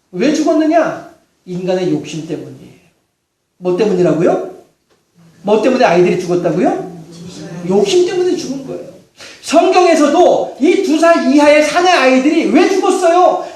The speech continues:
헤롯이라고 하는 임금이 자기 임금 자리 지키려고 하는 욕심 때문에 아이들을 그냥 그렇게 해버린 거나 마찬가지로 오늘날 삼백 명의 아이들이, 삼백 명 넘는 아이들이 한꺼번에 그렇게 죽임을 당한 것 또한 마찬가지로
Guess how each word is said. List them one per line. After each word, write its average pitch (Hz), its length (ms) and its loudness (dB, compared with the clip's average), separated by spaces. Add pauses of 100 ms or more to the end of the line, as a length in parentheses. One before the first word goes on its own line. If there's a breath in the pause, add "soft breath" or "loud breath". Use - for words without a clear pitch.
헤롯이라고 427 500 4
하는 392 200 2
임금이 339 640 2
자기 320 340 0
임금 381 440 4
자리 370 240 2
지키려고 339 400 0
하는 339 200 2
욕심 320 380 2
때문에 339 540 0
아이들을 359 500 0
그냥 294 280 0
그렇게 302 260 -2
해버린 359 260 0
거나 - 500 0
마찬가지로 302 880 0
오늘날 330 720 2
삼백 415 340 -10
명의 359 200 -2
아이들이, 277 680 0
삼백 370 260 -2
명 359 140 2
넘는 302 240 2
아이들이 226 300 0
한꺼번에 370 480 0
그렇게 302 280 2
죽임을 359 340 0
당한 277 260 2
것 269 120 -2
또한 302 200 2
마찬가지로 269 720 2